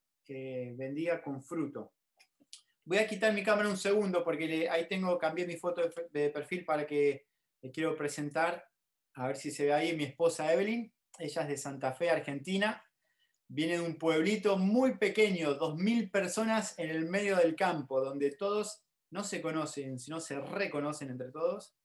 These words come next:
Mateo, esa foto tiene, eh, cuatro, fue hace unos meses atrás y hace, sí, menos de dos semanas cumplió cinco años. Y Oliver,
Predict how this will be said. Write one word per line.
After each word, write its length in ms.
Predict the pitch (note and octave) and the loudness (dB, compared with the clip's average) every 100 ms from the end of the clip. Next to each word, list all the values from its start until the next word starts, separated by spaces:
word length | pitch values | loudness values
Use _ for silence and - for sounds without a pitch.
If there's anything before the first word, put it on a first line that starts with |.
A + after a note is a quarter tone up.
| _ _ _ _ _ _ | _ _ _ _ _ _
Mateo, 720 | C#3+ D3+ D3+ G3 G#3+ A3 A#3 - _ _ _ | -2 0 2 4 6 4 0 -8 _ _ _
esa 320 | D#3+ D3+ F3+ | -6 -2 -2
foto 340 | E3 G#3 G3+ F#3+ | 0 0 0 -4
tiene, 280 | F3+ F3+ F3+ | -4 -6 -4
eh, 280 | E3+ D#3+ D3+ | -2 -2 -2
cuatro, 320 | F#3 G3 G3 | 0 -2 -2
fue 140 | F3 E3+ | -4 -4
hace 100 | D#3+ | -4
unos 120 | D3+ | -6
meses 160 | D#3+ D#3 | -6 -8
atrás 380 | - F3+ - D3+ | -6 -6 -6 -6
y 260 | C#3 C#3 | -4 -2
hace, 600 | C#3 C#3+ C#3+ C3+ C3 C3 C3 | -4 -4 -6 -4 -2 -4 -4
sí, 240 | - - _ _ | -16 -20 _ _
menos 280 | G3 E3+ D#3 | -10 -6 -4
de 60 | |
dos 80 | D#3+ | -4
semanas 240 | D#3+ D#3+ D#3 | -2 -4 -4
cumplió 300 | C#3+ D3+ D3 | -8 -6 -8
cinco 400 | - F#3 D3+ D3+ | -6 -6 -2 -2
años. 380 | F#3+ A3 A3 - - _ _ _ _ _ _ _ | 0 -4 -8 -14 -20 _ _ _ _ _ _ _
Y 140 | D3+ G3 | 2 6
Oliver, 560 | B3 F3+ F#3 G#3+ - | 6 6 4 2 -4